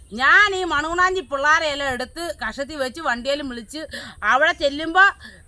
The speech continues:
കുറച്ച് മുളക് ചാറിലൊക്കെ കുളിച്ച് ഈ മനുഷ്യൻ ഇങ്ങനെ നിൽക്കുന്നു. ഇതെന്നാന്ന് എനിക്ക് മനസ്സിലായി. ചിക്കൻ സിക്സ്റ്റി ഫൈവ് മേടിക്കാൻ പോയ ആളെന്തിനാ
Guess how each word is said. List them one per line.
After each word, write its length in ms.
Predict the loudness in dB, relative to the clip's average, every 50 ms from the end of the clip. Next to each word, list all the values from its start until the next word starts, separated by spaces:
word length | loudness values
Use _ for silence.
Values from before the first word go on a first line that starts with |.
| -6 -2
കുറച്ച് 280 | -2 -2 -2 -2 -4 -4 -2
മുളക് 260 | 0 0 2 2 0 4 6
ചാറിലൊക്കെ 440 | 6 6 6 4 -2 -4 -4 -6 -6 -6
കുളിച്ച് 260 | -8 -8 -8 -8 -8 -10 -8
ഈ 20 | -6 -6
മനുഷ്യൻ 260 | -6 -6 -6 -8 -8 -6
ഇങ്ങനെ 160 | -8 -8 -8 -8
നിൽക്കുന്നു. 280 | -10 -12 -12 -14 -14 -16 -18 -20 -20 _ -20 -20 -20 -20 -20 -20 -8 -2
ഇതെന്നാന്ന് 460 | -2 -2 0 0 2 2 2 2 0 -4
എനിക്ക് 160 | -6 -6 -6 -4
മനസ്സിലായി. 220 | -4 -4 -4 -6 -8
ചിക്കൻ 200 | -10 -6 -6 -6 -6
സിക്സ്റ്റി 200 | -6 -8 -8 -6 -4
ഫൈവ് 140 | -4 -2 -2 -2
മേടിക്കാൻ 280 | -2 -4 -4 -4 -4 -2 -2
പോയ 120 | -2 0 2 2 4 4 4
ആളെന്തിനാ 340 | 2 2 -2 -6 -10 -10